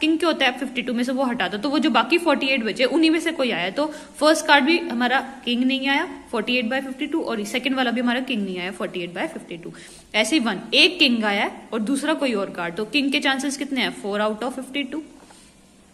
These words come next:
First card मैंने मान लिया, देखो मैं यहाँ पे कर देती हूँ P of one। First card मैंने माना king आया और second card क्या आया? कुछ और, तो वो फ़ोर्टी टू, एट बाय फिफ्टी टू। और हो सकता है first card ये आ जाए, second ये, तो plus में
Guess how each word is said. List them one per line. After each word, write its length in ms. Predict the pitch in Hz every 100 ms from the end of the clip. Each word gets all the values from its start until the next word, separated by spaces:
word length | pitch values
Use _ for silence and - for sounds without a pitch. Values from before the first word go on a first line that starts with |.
| - -
First 320 | 233 233 254
card 200 | 254 240
मैंने 200 | 254 254
मान 180 | 214 185
लिया, 220 | 226 320
देखो 220 | 208 214
मैं 100 | 240
यहाँ 140 | 240 -
पे 100 | 220
कर 100 | 190
देती 220 | 170 170
हूँ 80 | 277
P 100 | 233
of 200 | 196 208
one। 160 | 196 165
First 300 | 180 220 240
card 180 | - 240
मैंने 180 | 240 233
माना 240 | 220 190
king 320 | 220 214 196 185
आया 180 | 240 320 - - -
और 60 | 220
second 440 | 262 262 269 247
card 220 | 240 202 185
क्या 120 | 196
आया? 140 | 170 190
कुछ 280 | - 240 -
और, 260 | 175 160 -
तो 60 | 202
वो 120 | 226
फ़ोर्टी 320 | 240 196 214 202 -
टू, 120 | 202 185 -
एट 180 | 185 165
बाय 120 | 208
फिफ्टी 260 | - - -
टू। 120 | - -
और 100 | 233
हो 120 | 285
सकता 280 | 330 - -
है 140 | - - - -
first 300 | 285 294 294
card 240 | 285 233
ये 80 | 208
आ 120 | 202
जाए, 140 | 214 294
second 380 | 262 233 190
ये, 140 | 170 190
तो 120 | 226
plus 380 | 214 214 208 220
में 120 | 247